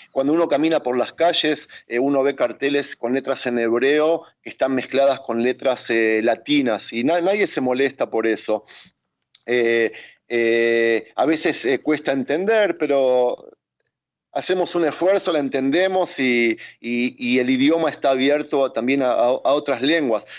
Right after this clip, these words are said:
Cuando nosotros nos despedimos hoy por hoy de las personas, nosotros le decimos "Yala bye", le decimos a alguien, no decimos ni "shalom", ni "chau". "Yala" es en árabe y "bye" es en inglés. Así nos despedimos hoy por hoy.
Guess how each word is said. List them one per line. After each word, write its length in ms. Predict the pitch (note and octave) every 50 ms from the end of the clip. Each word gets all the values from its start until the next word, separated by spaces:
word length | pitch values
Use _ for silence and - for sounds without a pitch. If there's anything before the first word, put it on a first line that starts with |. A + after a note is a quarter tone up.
| - -
Cuando 180 | - A2+ B2 B2+
nosotros 300 | B2+ A#2+ - D#3 E3+ D#3+
nos 120 | D3 C3
despedimos 600 | B2 A#2+ G#2+ - A2+ A#2 C3+ D3+ D#3+ D3 B2+ - -
hoy 80 | C#3+
por 180 | C3+ - B2 A#2+
hoy 120 | C3 C3+
de 40 | C#3 B2+
las 120 | B2 -
personas, 560 | - A#2 A2 G#2+ - - E3+ F3 E3+ D#3+ - - - - - -
nosotros 320 | A2+ - D3 D#3 D3 B2+
le 60 | C3
decimos 440 | B2 A2 - - D#3 D#3 D3+ - -
"Yala 360 | - B2 C#3 D#3 E3 E3 D#3 C3+
bye", 420 | B2 C#3+ D3 C3+ A2+ G#2 G2+ - _
le 120 | - A#2 A#2
decimos 460 | A#2+ A2+ - - C3+ B2+ A#2 - -
a 100 | A2+ A2
alguien, 240 | A2 G#2+ G#2 G#2+ A2+
no 60 | B2+
decimos 320 | B2+ A2+ - C#3 B2+ A#2
ni 80 | A#2+ C3
"shalom", 500 | A#2 - B2 A2 B2+ C#3 D3 D3+ C#3+ C3+
ni 140 | B2+ B2 A#2
"chau". 320 | - - D3+ D3+ B2+ - - - - - - _
"Yala" 500 | - D3 E3+ F#3 G3 G#3 G#3 G3 G3 F3
es 200 | D#3 D#3 - -
en 100 | C#3+ C#3+
árabe 420 | D#3 E3+ F#3 F#3+ G#3 G3+ G3+ G3+ F#3
y 60 | D#3
"bye" 300 | B2+ C#3+ D#3+ E3 D#3+ D#3
es 120 | C#3+ - -
en 100 | C3+ C#3
inglés. 420 | C3+ C3 C3 D3 C#3+ B2+ A2 -
Así 220 | A#2+ C3 - G3 G3+
nos 120 | G3 E3+
despedimos 540 | D#3 C#3+ - D3+ D3+ D3 C#3 B2 A#2 - -
hoy 80 | A2+
por 220 | A2 - G#2+ G#2+ G#2
hoy. 160 | G2+ F#2+ F#2+